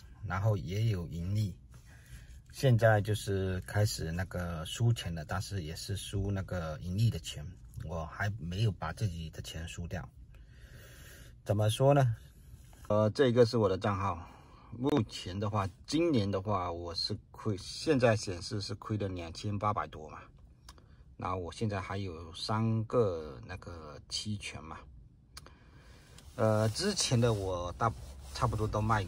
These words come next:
光了，现在就剩下三个了。一个就是一个特斯拉，然后这个是一个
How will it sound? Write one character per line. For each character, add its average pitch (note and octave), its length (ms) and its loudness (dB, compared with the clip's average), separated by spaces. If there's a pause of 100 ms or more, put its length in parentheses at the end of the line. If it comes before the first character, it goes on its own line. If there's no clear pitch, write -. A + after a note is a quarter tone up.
光 F#2+ 240 -2
了， E2 160 -10 (540)
现 B2+ 200 0
在 A2+ 180 4
就 A#2+ 180 -2
剩 A2 180 0
下 G#2+ 180 0
三 A2+ 240 0
个 A2 180 0
了。 - 120 -10 (720)
一 G#2+ 120 -4
个 A2+ 420 8
就 - 160 -2
是 A2+ 240 0
一 - 60 -12
个 F#2+ 520 -2 (260)
特 A2+ 220 -2
斯 G#2+ 160 -4
拉， G2+ 240 -2
然 G2 140 -4
后 G2+ 100 -2
这 G#2+ 160 -2
个 G2+ 160 -4
是 - 180 -8
一 F2+ 100 -6
个 F2 520 -8